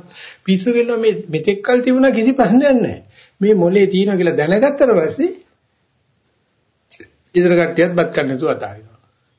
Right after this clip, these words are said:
ඔක්කොම භාවනා කරන්න පටන් ගන්නවා. ඒ නිසා මේ දැනුම පාවිච්චි කරන්න අපිට තේරෙන්නේ නැහැ. අපිට දැනුම වදයක්. අස්පනා අපිට තියෙන දැනුම පාවිච්චි කරන්න අපිට තේරෙන නිසා අපි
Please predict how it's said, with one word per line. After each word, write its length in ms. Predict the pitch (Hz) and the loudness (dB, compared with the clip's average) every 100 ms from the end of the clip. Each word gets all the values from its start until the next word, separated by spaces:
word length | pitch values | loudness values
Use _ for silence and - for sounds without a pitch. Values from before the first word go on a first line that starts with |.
| _ - | _ -10
ඔක්කොම 260 | 131 180 170 | -4 -2 0
භාවනා 400 | 160 147 143 135 | 0 0 -2 -4
කරන්න 240 | 120 123 | -4 -6
පටන් 240 | 160 117 107 | -6 -6 -8
ගන්නවා. 220 | 104 98 _ _ _ _ _ | -12 -18 _ _ _ _ _
ඒ 100 | - | -14
නිසා 220 | 214 214 | -10 -8
මේ 160 | 202 202 | -8 -6
දැනුම 340 | 175 180 208 240 | -2 -2 0 -2
පාවිච්චි 320 | 240 214 214 | -2 -4 -6
කරන්න 180 | 226 226 | -8 -8
අපිට 220 | 226 220 | -8 -8
තේරෙන්නේ 400 | 214 165 98 82 | -10 -12 -14 -18
නැහැ. 180 | 95 - _ _ _ _ _ _ _ _ _ - | -20 -20 _ _ _ _ _ _ _ _ _ -6
අපිට 200 | 165 196 | -4 -2
දැනුම 260 | 175 180 196 | -2 0 0
වදයක්. 560 | 160 165 170 101 - - - _ _ _ _ _ _ _ _ _ _ _ _ _ | -2 -2 -2 -4 -14 -20 -20 _ _ _ _ _ _ _ _ _ _ _ _ _
අස්පනා 560 | - 123 - - 165 170 | -12 -12 -10 -4 -4 -2
අපිට 240 | 180 185 185 | -4 -6 -6
තියෙන 300 | 185 180 156 | -6 -6 -4
දැනුම 320 | 147 165 220 | -4 -2 -4
පාවිච්චි 360 | 240 175 175 175 | -2 -4 -4 -10
කරන්න 220 | - 180 | -12 -12
අපිට 220 | 185 175 170 | -12 -16 -12
තේරෙන 240 | - 143 | -8 -8
නිසා 220 | 156 175 | -8 -10
අපි 200 | 143 160 | -10 -8